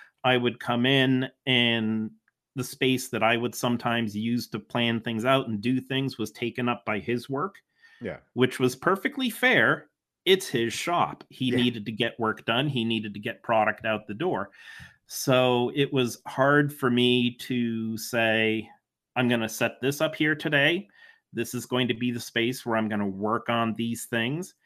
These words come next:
Speaker 1: And tomorrow, when I come back in, it's all gonna be there."
Speaker 2: Yeah.
Speaker 1: So it was more a function of just, it wasn't my shop.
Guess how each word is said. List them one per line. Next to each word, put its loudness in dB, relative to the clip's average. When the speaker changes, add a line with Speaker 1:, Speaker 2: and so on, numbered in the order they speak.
Speaker 1:
And 4
tomorrow, 4
when 2
I 4
come 0
back 0
in, 2
it's 4
all 8
gonna 4
be 4
there." -4
Speaker 2:
Yeah. -6
Speaker 1:
So 4
it 2
was 0
more 0
a 0
function -2
of 2
just, -6
it -14
wasn't -2
my -6
shop. -6